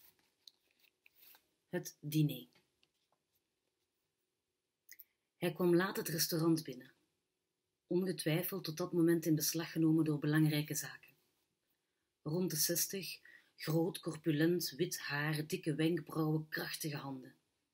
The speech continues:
Aan een vinger de ring van zijn macht.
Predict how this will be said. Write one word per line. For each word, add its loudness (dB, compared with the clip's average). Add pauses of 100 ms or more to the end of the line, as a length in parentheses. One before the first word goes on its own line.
(680)
Aan 4
een 6
vinger 0
de 2
ring 4
van 6
zijn 4
macht. -12